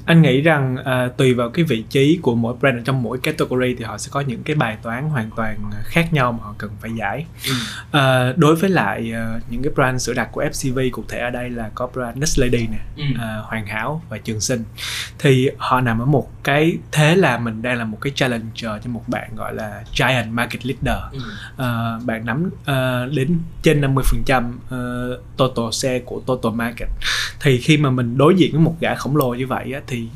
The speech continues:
Speaker 1: mình cần phải có những cái đối pháp khác để mà mình có thể, ờ, đánh với lại một người mà họ có tiềm lực về tài chính rất là lớn, họ có tiềm lực về, ờ, ờ, rất là nhiều cái sự,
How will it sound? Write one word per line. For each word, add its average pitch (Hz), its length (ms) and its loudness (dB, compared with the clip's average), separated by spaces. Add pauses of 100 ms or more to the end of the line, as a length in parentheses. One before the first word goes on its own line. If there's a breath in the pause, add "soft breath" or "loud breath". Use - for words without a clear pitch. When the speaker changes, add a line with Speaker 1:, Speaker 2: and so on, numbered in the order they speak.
Speaker 1:
mình 123 260 -2 (200)
cần 120 160 4
phải 117 80 2
có 143 140 4
những 143 100 2
cái 156 120 4
đối 160 120 6
pháp 175 240 -2
khác 180 240 -2 (400 loud breath)
để 127 80 4
mà 135 60 4
mình 120 260 0
có 139 140 0
thể, 139 500 -2
ờ, 127 220 0
đánh 139 260 2
với 190 80 2
lại 127 140 2
một 120 280 -6
người 127 260 0
mà 113 120 -6
họ 107 200 -4
có 143 220 2 (140)
tiềm 123 180 4
lực 113 200 -8
về 117 80 -6
tài 107 180 -4
chính 135 140 -2
rất 165 140 -2
là 113 60 -4
lớn, 117 340 -4
họ - 180 -12
có - 80 -10
tiềm 117 260 -4
lực 110 140 -8 (140)
về, 110 280 -6 (400 loud breath)
ờ, 113 640 -6
ờ, 117 260 -8
rất 165 200 -2
là 139 80 2
nhiều 120 340 -4
cái 160 120 2
sự, 120 580 -4